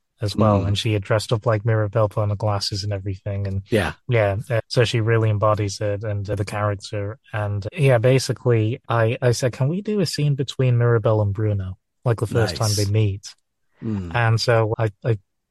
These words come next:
Speaker 1: had a meeting with her, Zoom chat with her, showed her the scene. She says, "Yeah, absolutely. That would be fun because it's comical."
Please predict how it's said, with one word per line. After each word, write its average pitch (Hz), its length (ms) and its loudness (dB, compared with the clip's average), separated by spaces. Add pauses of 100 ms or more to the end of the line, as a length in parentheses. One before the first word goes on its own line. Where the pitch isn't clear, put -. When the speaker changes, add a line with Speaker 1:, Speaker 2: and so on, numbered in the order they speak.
Speaker 1:
had 120 200 0
a 107 240 2
meeting 110 280 0
with 101 180 -6
her, 104 120 -2
Zoom 107 320 2
chat 104 260 -4
with 101 220 -6
her, 101 300 0 (260)
showed 107 280 2
her 101 60 0
the 98 120 -6
scene. 104 260 -2
She - 80 -6
says, 117 220 -10
"Yeah, 233 500 -4
absolutely. 190 720 0
That 143 160 4
would 185 80 -2
be 156 100 2
fun 165 320 2
because 117 240 2
it's 123 140 -2
comical." 120 640 2